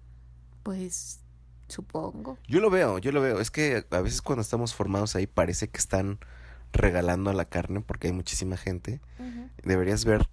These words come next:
Speaker 2: cómo las mujeres se comportan cuando están con ellos. O sea, como que sí van a formarse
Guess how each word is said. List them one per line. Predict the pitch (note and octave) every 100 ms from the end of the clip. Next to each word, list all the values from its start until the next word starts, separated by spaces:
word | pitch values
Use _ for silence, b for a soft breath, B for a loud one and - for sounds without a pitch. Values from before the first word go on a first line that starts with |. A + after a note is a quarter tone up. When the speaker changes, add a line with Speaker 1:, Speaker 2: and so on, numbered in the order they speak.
| -
Speaker 2:
cómo | G2+ G#2
las | G#2+ G2
mujeres | F2+ F2 - F2+ F#2+
se | - F#2 F2 F2
comportan | - F2 F2+ F2 F#2+ G2
cuando | F#2+ F2
están | - F2+
con | F2+ F#2
ellos. | D#2 -
O | -
sea, | F#2
como | - F#2+ F2+
que | F2+
sí | F2 A#2+
van | A2+ G#2 A2
a | A2
formarse | F#2 F2 E2+ E2 - G#2